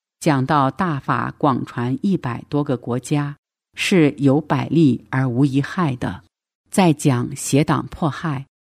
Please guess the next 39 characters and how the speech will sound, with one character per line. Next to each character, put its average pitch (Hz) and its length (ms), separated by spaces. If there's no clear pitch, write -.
对 175 240
法 139 240
轮 123 220
功 160 200
学 147 260
员 123 420
拘 190 280
留、 127 440
判 160 280
刑、 123 460
活 123 260
摘 180 280
等， 156 280
搞 143 300
自 175 220
焚 143 260
伟 139 240
案， 139 300
欺 - 320
骗 147 300
民 120 240
众， 151 300
邪 - 320
党 127 240
坏 170 260
事 127 220
干 143 300
绝 117 320
了， 127 240
天 196 260
要 175 180
灭 156 280
他， 131 320
三 214 360
退 190 280
才 - 200
能 127 160
保 120 220
命。 131 300